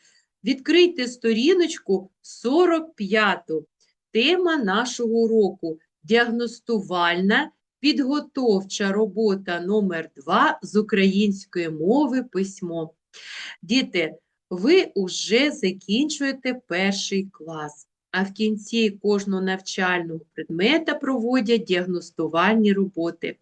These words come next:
Сьогодні ми з вами повчимося писати діагностувальні роботи. Перше завдання. Допоможи кнопочці виконати завдання знайка. Спиши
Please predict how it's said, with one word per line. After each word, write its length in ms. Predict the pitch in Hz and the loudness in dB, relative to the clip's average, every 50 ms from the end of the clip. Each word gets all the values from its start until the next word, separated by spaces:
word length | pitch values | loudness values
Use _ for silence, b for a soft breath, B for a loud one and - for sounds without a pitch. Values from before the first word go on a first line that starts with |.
| B B B B B B B | B B B B B B B
Сьогодні 440 | B - 254 254 285 392 370 403 359 | B 2 4 8 8 8 8 10 8
ми 180 | 302 302 311 302 | 8 8 6 4
з 100 | - 254 | 2 2
вами 340 | 277 311 349 359 320 269 | 4 6 6 6 6 4
повчимося 800 | 202 - 214 196 202 - - 240 220 220 220 220 214 - - 185 | 4 2 -2 -4 -4 -4 -4 0 2 4 4 2 2 0 -4 -6
писати 1000 | 180 - - 180 180 180 - - - 175 185 226 302 349 339 - 339 320 320 320 - _ _ _ | -4 -4 -6 -8 -6 -8 -6 -2 0 2 4 4 4 2 2 2 2 2 2 0 -4 _ _ _
діагностувальні 1300 | - - 202 202 196 196 196 185 185 - - - 180 170 156 165 170 185 214 240 240 233 226 226 226 226 _ _ | 0 2 2 4 4 2 0 0 -2 -8 -10 -10 -10 -8 -4 -2 0 0 0 0 0 0 -2 -2 -4 -6 _ _
роботи. 640 | - 190 190 185 - - 151 156 151 147 _ - 156 - _ _ _ _ B B B B B B B B B B - | -12 -10 -10 -10 -10 -8 -8 -8 -8 -8 _ -12 -12 -12 _ _ _ _ B B B B B B B B B B -2
Перше 440 | 226 254 320 392 370 - - 320 277 | 0 2 2 2 2 0 0 -2 0
завдання. 720 | 240 247 254 226 208 180 190 175 170 160 151 151 147 143 - _ _ _ _ b b b - | 0 0 -2 -2 -2 -2 0 0 0 0 -2 -4 -8 -10 -12 _ _ _ _ b b b -6
Допоможи 800 | 180 226 262 269 294 320 320 320 339 370 370 - 277 285 233 | -2 -2 -2 0 2 2 4 4 4 4 4 4 2 0 0
кнопочці 840 | 202 196 220 226 220 240 302 381 392 403 269 240 - - - - 208 190 | 0 0 2 2 4 4 4 4 2 2 0 0 -2 -2 -6 -4 -4 -4
виконати 760 | 165 160 190 208 196 196 - 254 254 285 320 320 320 349 330 | -2 0 0 0 0 0 -2 -4 -2 -2 -2 -2 -2 -2 -2
завдання 760 | - 240 208 190 - - - 170 175 185 202 214 220 220 214 | 0 0 -2 -2 -2 -4 -4 -2 -2 0 0 0 -2 -2 -2
знайка. 600 | 196 - 196 185 165 156 147 143 - - - - _ _ _ _ B B B B | -2 -4 -4 -2 -2 -4 -6 -8 -12 -14 -20 -20 _ _ _ _ B B B B
Спиши 840 | B - - - - 294 339 392 381 - - - 285 262 233 220 - | B -20 -20 -6 2 4 4 6 4 4 0 0 2 2 2 2 0